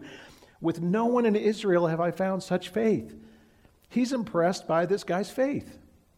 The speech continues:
That's kinda neat. I don't think there's ever been a time when Jesus has been impressed with my <laughs> faith, but with this guy, he is.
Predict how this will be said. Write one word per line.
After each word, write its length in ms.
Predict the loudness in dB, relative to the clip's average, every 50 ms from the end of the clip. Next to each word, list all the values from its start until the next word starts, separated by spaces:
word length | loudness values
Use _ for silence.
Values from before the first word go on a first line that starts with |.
| _ _ _ _
That's 140 | -6 -6 -6
kinda 240 | -2 -2 -2 -2 0
neat. 260 | 0 2 2 4 4
I 60 | 4
don't 240 | 2 0 0 0 0
think 140 | -2 0 0
there's 160 | 0 0 2
ever 180 | 2 2 2 2
been 120 | 2 2
a 40 | 2
time 200 | 4 2 2 4
when 120 | 2 0
Jesus 300 | 0 -2 -2 -2 -2 -4
has 80 | -4 0
been 160 | 0 2 2
impressed 420 | 2 6 8 8 8 8 6 2 0
with 160 | 0 0 2
my 140 | 2 4 4
<laughs> 140 | 4 2
faith, 800 | 2 2 2 2 2 -2 -4 -10 -10 -14 -18 -16 -16 -14 -14 -14 -14 _ 0
but 160 | 0 2 4
with 140 | 2 2 2
this 160 | 0 -2 0
guy, 240 | -2 -2 0 2 4
he 160 | 4 4 2
is. 340 | 0 -2 -4 -6 -10 -12